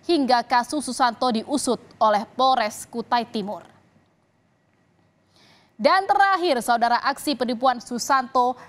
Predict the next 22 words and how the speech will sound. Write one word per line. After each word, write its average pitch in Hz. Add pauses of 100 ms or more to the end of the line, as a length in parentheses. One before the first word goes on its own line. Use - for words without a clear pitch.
(120)
dilakukan 294 (400)
terhadap 262 (240)
P 285
T 269
Pelindo 254
Husada 233
Citra 226
atau 233
P 254
H - (220)
C. 262 (640)
Aksi 294
Susanto 262
di 220
P 226
T 220
P 220
H - (160)
C 226
akhirnya 254
terbongkar, 262
Saudara, 202